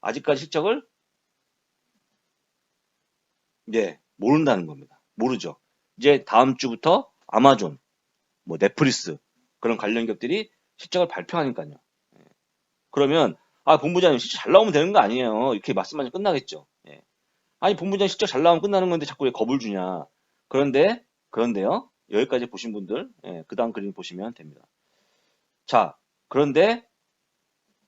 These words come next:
보시면요. 오늘, 오늘, 오늘 겁니다, 오늘. 오늘 골드만삭스에서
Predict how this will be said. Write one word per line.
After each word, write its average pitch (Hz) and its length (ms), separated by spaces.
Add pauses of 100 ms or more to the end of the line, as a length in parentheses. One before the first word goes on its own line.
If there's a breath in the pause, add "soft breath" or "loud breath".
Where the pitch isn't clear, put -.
(960)
보시면요. 135 600 (400)
오늘, 190 400 (800)
오늘, 208 400
오늘 156 500
겁니다, 98 240
오늘. 85 240 (160)
오늘 165 340
골드만삭스에서 123 1080